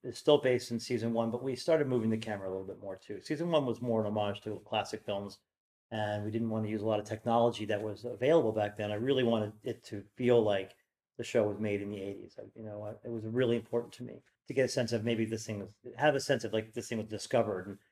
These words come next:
nobody saw this film ever, and, and here it is, and we're gonna put it out in two thousand seventeen for the first one. Then we started getting to season two and season three, and at, by the end of season one, we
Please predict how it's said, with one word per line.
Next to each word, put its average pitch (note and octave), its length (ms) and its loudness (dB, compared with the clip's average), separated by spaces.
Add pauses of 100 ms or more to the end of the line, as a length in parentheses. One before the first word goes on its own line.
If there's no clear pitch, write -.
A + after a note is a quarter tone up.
(140)
nobody A2+ 200 -2
saw A#2+ 140 2
this A2+ 140 -2
film A#2+ 300 2
ever, G2 220 0
and, G2 100 -8
and G2+ 180 -12
here B2 180 2
it A2+ 60 2
is, G#2+ 220 2
and G2+ 180 -6 (280)
we're G#2 80 -10
gonna G#2+ 100 -4
put A#2 140 0
it A2 60 2
out G#2+ 140 4
in G2+ 80 -4
two A#2 140 -6
thousand G#2 560 -2
seventeen A2 520 -6 (100)
for A#2+ 80 -10
the G#2 80 -12
first - 280 -8
one. - 100 -16 (200)
Then F#3 280 12
we G3+ 80 10
started D3 320 10
getting C3 220 6
to A#2+ 60 2
season A2+ 260 -4
two A#2 160 0
and A2+ 100 2
season A2 240 -2
three, A#2 380 2
and A2+ 380 -2 (100)
at, C3 240 -6 (220)
by D#3+ 120 10
the F3+ 80 8
end G3+ 80 8
of - 80 2
season B2+ 260 2
one, A#2+ 340 4
we A#2 380 0